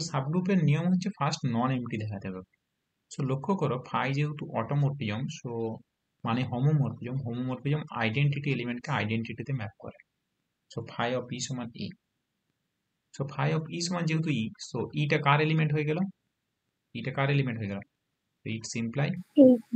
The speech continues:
Speaker 1: so it's imply E belongs to H। H এর element, so H is non-empty।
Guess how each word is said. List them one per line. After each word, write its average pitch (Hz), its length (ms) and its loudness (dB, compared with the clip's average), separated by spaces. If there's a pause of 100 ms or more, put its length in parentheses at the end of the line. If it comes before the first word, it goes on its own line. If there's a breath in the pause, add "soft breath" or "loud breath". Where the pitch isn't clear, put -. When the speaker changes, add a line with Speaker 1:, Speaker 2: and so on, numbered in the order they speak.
(580)
Speaker 1:
so - 80 -14 (300)
it's 113 160 -6 (120)
imply 127 300 -4 (240)
E - 20 -4 (240)
belongs 104 340 -6
to - 60 -10 (240)
H। - 60 -14 (760)
H - 100 -12
এর 131 120 -4
element, 139 260 -6 (300)
so - 100 -10 (360)
H - 120 -12
is - 60 -8 (120)
non-empty। 98 440 -4